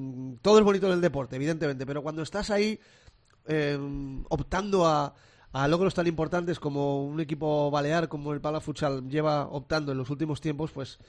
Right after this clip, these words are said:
es, es estimulante, ¿no? Y qué, qué ilusión, si, claro,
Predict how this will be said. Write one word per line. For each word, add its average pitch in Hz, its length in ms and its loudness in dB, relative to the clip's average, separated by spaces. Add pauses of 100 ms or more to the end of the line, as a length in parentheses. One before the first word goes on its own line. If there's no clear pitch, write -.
(320)
es, 131 160 -4
es 135 160 0
estimulante, 135 560 2
¿no? 127 120 -6 (480)
Y 170 600 2 (720)
qué, 165 240 0
qué 214 80 -4
ilusión, 233 540 2 (280)
si, - 220 -10 (100)
claro, 131 300 0